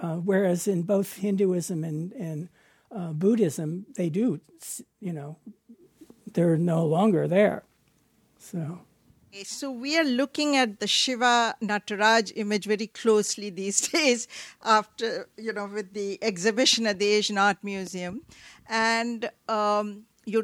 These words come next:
Speaker 2: touched upon, you know, what Rodin mentioned and how this image is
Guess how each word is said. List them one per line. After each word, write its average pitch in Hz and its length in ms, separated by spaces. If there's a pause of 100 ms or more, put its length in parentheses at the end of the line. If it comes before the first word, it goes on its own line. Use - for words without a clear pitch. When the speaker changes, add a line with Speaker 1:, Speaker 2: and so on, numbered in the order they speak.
(120)
Speaker 2:
touched 233 340
upon, 202 640
you 214 120
know, 196 140
what 185 260
Rodin 208 540
mentioned 202 480
and 202 100
how 254 300
this 247 400
image 240 460
is 208 120